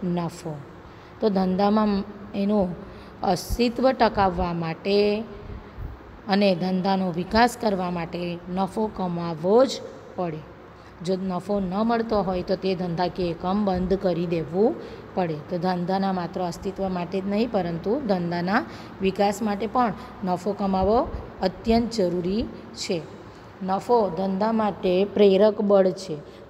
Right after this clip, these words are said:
જો નફો મળતો હશે તો તમને પ્રેરણા મળશે, આગળ ને આગળ તમે ધંધાનો વિકાસ કરવાનો વિચાર કરશો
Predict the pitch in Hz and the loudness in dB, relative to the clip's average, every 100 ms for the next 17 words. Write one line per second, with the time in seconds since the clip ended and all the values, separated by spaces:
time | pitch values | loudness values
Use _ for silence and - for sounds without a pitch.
0 | - 208 208 208 226 214 208 220 233 254 | -2 0 0 0 2 4 2 2 2 2
1 | 277 247 214 214 196 208 214 196 190 208 | 0 -2 -2 -4 -2 -2 0 0 0 0
2 | 220 220 214 220 185 185 180 208 208 202 | 2 0 2 0 2 0 0 0 0 -2
3 | 180 196 196 185 190 180 175 180 185 180 | 0 0 0 -2 -2 -2 0 0 0 -2
4 | 170 185 180 - 170 165 175 196 294 - | 0 2 0 0 -2 0 -2 -2 -4 -10
5 | - - 180 180 185 175 - 175 160 - | -14 0 0 6 4 4 0 -2 -2 -4